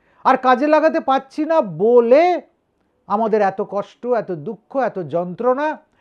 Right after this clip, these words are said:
এত মোহ এবং এত সংসারের জ্বালা।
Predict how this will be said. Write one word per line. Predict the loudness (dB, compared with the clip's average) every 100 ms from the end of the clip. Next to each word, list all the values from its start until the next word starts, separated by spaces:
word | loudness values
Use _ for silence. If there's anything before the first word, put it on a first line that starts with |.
| _ -4
এত | -2 0 2 2 0 -6 _ _ -10
মোহ | 0 2 6 6 6 2 _ _ _ _ _ _ _ _ _ 0
এবং | 2 4 2 -2 -14 _ _ _ -10
এত | -6 -6 -4 0 0 0 -4 _ _
সংসারের | -8 -6 -6 -6 0 2 2 0 -2 -8
জ্বালা। | -4 -4 -4 -6 -12